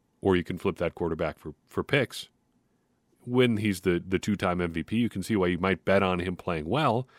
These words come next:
But it turned out that Aaron Rodgers wasn't as good maybe as, as Brian Gutekunst thought he would be at age thirty-eight. You can go on and on and on,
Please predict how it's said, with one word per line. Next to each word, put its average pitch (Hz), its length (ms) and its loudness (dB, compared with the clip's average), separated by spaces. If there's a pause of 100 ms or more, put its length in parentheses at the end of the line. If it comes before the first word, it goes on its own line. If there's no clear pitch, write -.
(760)
But 151 300 6 (1700)
it 113 160 -2
turned 143 260 2
out 139 220 6
that 127 140 2
Aaron 135 220 6
Rodgers 139 380 4
wasn't 147 340 4
as 104 100 4
good 90 200 4
maybe 82 320 2
as, 80 160 -2
as 92 160 -4
Brian 82 320 -2
Gutekunst 95 400 -2
thought 143 180 4
he 135 80 0
would - 240 -8 (680)
be 80 280 -2 (300)
at 92 180 -4
age 85 240 0
thirty-eight. 76 420 -4 (760)
You 135 120 0
can 165 140 4
go 123 180 6
on 120 260 2
and 110 80 4
on 101 220 4
and 90 80 0
on, 139 300 2